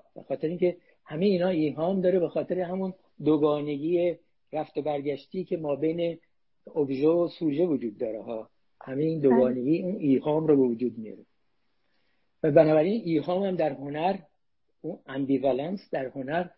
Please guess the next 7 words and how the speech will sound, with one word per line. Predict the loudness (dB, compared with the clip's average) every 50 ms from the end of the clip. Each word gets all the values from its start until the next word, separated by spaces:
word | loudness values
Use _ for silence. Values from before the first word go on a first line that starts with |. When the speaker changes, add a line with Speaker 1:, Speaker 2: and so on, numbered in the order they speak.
| _ _ _ _ _
Speaker 1:
اصلاً | -6 -6 -6 -4 -2 2
ذاتی | 4 6 6 4 4 2 0
هنر | 0 0 -2 -8 -14 -14 -16 -16 _
هست، | -20 -20 _ _ _ _ _ _ _ -14
باید | -6 -2 0 0 0 -2
باشه. | -6 -16 -18 -18 -20 _ _ _ _ _ -4
Speaker 2:
بله. | -2 -2 -2 -2